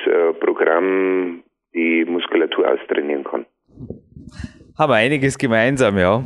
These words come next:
Speaker 2: Obwohl ich das Krafttraining heute schon oder einen Teil vom Konditionstraining schon hinter mir habe. Aber ich kann dich motivieren. Es ist einfach wunderschön. Aber wie gesagt,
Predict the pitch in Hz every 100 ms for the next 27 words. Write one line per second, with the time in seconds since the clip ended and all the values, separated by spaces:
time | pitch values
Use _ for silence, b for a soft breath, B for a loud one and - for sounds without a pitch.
0 | - - 107 135 139 147 - - 117 147
1 | - 120 127 113 117 135 - 127 b b
2 | b 117 120 117 127 120 135 127 127 139
3 | 131 139 131 147 - 120 131 117 117 147
4 | 139 127 117 113 131 131 B B B -
5 | 123 131 156 151 151 131 120 117 131 127
6 | 117 120 135 127 131 127 151 233 196 113
7 | 113 131 170 110 123 135 135 123 -